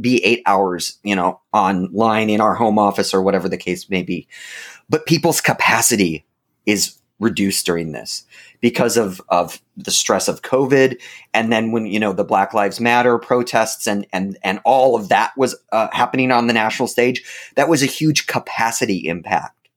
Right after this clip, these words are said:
So one of the things that we've started to talk about is parse apart that distinction between availability. I might,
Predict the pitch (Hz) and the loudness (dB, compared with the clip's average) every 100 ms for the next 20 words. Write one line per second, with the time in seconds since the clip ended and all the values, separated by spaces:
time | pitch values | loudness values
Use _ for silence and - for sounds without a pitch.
0 | _ _ _ _ _ _ - 156 139 170 | _ _ _ _ _ _ 0 2 4 4
1 | 202 156 151 135 131 117 147 123 110 - | 4 2 2 0 0 0 2 2 0 -2
2 | 139 160 131 101 - 117 101 - - - | -2 0 2 2 2 -2 -2 -8 -20 -20
3 | _ - - 185 135 - 170 131 117 110 | _ -4 -2 0 0 0 -2 0 -2 -2
4 | - 143 139 131 104 123 113 107 127 117 | -4 -4 -4 -6 -6 -6 -2 4 4 4
5 | 139 104 92 92 _ _ _ - 147 165 | 0 0 -4 -12 _ _ _ -2 0 2
6 | 170 165 | 2 2